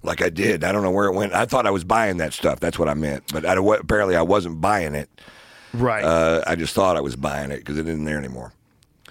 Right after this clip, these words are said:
Speaker 2: Yeah, I don't know how that works. They must have some different licensing deals with certain songs. Jamie, um, that's not it. It's something that was real recent.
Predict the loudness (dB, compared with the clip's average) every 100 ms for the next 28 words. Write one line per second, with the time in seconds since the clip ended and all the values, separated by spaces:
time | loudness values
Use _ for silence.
0 | -20 -20 -20 _ 0 2 2 2 2 2
1 | 2 0 -2 -8 -4 -2 0 0 -2 -2
2 | -4 -4 -2 -4 -4 -2 -2 -2 -8 -6
3 | -6 -2 -2 -2 -4 -6 -4 -4 -6 -2
4 | 0 -2 -4 -6 -2 0 0 -2 0 0
5 | 2 0 0 -2 -2 -4 -2 -2 -4 _
6 | _ -6 -6 -2 -4 0 2 2 -2 -2
7 | 0 0 0 -4 -6 -10